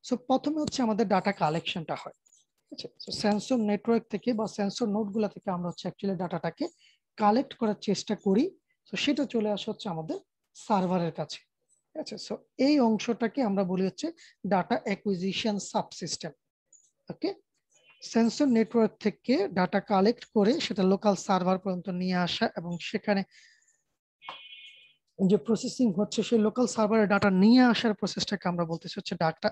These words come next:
acquisition বা data collection। ঠিক আছে? And এই যে সার্ভারের মধ্যে আমাদের processing হচ্ছে, so different kind of,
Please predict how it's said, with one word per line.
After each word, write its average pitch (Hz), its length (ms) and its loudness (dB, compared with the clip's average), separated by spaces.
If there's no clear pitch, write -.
acquisition 165 680 -2
বা 170 100 0
data 233 360 -2
collection। 170 480 0
ঠিক - 520 -20
আছে? 320 180 -12
And 220 360 4
এই 302 220 8
যে 269 120 8
সার্ভারের 220 520 4
মধ্যে 220 240 4
আমাদের 190 360 4
processing 220 540 2
হচ্ছে, 180 380 -6
so - 400 -8
different 180 420 0
kind 180 260 4
of, 190 120 4